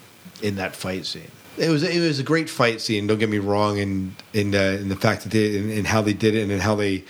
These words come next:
even, even the intensity of trying to stop the terraforming device with Clark's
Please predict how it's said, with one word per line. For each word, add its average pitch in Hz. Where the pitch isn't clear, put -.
even, 147
even 156
the 131
intensity 117
of 101
trying 110
to 104
stop -
the 113
terraforming 110
device 104
with 104
Clark's 107